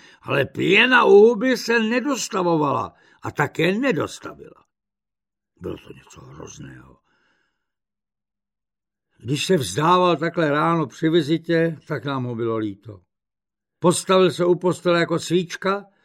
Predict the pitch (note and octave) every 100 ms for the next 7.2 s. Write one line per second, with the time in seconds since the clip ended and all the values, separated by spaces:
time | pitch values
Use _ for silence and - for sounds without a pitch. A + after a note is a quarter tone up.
0 | _ _ _ _ - D3+ E3 F3+ F#3 D3+
1 | F3+ F3 F3 D#3+ B2 C#3+ - G2+ - A#3
2 | - A#3+ G#3 G#3+ F#3 A3+ A3 - A#3 G#3
3 | G3 G#3+ G#3+ A3 A3+ A3+ A#3 G#3+ - -
4 | _ _ _ _ _ _ G2 - A3 G#3
5 | G#3+ G3+ D3+ A3 A3 - G#3+ A3 G3+ F#3
6 | G3+ A3 G3+ D3+ F#3 G3+ G3 - F#3 D#3+
7 | A2+